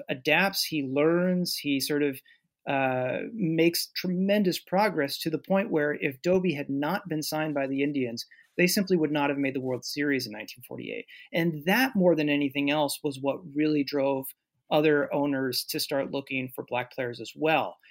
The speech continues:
'cause they no longer saw sort of Jackie Robinson as an exceptional figure. They saw instead that you could sign somebody for the Negro Leagues. He might not be quite ready, or he might have a transition period, but look at the rewards that could happen. The Indians went from a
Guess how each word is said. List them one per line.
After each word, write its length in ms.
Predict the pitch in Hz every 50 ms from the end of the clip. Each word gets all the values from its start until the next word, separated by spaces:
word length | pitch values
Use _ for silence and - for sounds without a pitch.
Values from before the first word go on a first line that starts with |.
| - _ -
'cause 320 | - 156 160 147 143 143 135
they 180 | 160 156 151
no 160 | 143 160 170
longer 260 | 170 170 175 175 165 156
saw 280 | 151 - 165 156 151
sort 180 | 147 - 151 139
of 80 | 131
Jackie 300 | - 143 139 139 - 143
Robinson 340 | 139 139 139 135 - - 143
as 120 | 131 127 135
an 60 | 135
exceptional 440 | 131 - - 147 135 - - 135 123
figure. 320 | - 180 208 180 170 151
They 100 | 139 139
saw 240 | 139 - - 151 147
instead 440 | 147 143 - - - 175 185 202 160
that 180 | 143 135 - 151
you 140 | 156 175
could 140 | - 160 -
sign 360 | - - 170 170 185 208 208
somebody 260 | 185 - 175 156 135 131
for 120 | - 127
the 80 | 131 127
Negro 280 | 135 131 127 127 127
Leagues. 240 | 127 127 127 123 - - - - - _ -
He 100 | 180 175
might 220 | 180 175 180 185
not 180 | 190 190 180 -
be 140 | 175 160
quite 480 | - - - - - 147 147 165 170 -
ready, 420 | 139 147 156 175 185 202 220 240
or 160 | 233 - 156 147
he 60 | 143
might 240 | 147 143 147 147 151
have 120 | 156 143
a 60 | 143
transition 640 | - - 143 135 131 127 147 175 180 - 175 156 139
period, 340 | - 143 139 135 131 127 - - - - _ _
but 120 | - 156 -
look 300 | 185 165 190 214 214 233
at 120 | 214 -
the 100 | - 196
rewards 960 | 175 185 180 165 147 143 143 147 160 175 165 160 151 143 139 - - - - _ _
that 140 | - 135 135
could 100 | - 156
happen. 480 | 135 139 185 233 247 - - - - - -
The 120 | 151 151
Indians 380 | 151 170 165 170 170 165 147 139
went 220 | 151 156 160 -
from 160 | - - 147 139
a 100 | -